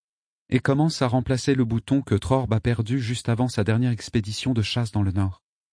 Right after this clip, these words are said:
Mes joues sont brûlantes à l'idée que j'ai donné à Ley cette chemise où il manquait un bouton.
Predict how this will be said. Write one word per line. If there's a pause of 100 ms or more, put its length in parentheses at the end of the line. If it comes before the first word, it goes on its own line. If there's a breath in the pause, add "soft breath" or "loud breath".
(880)
Mes
joues
sont
brûlantes
à
l'idée
que
j'ai
donné
à
Ley
cette
chemise
où
il
manquait
un
bouton.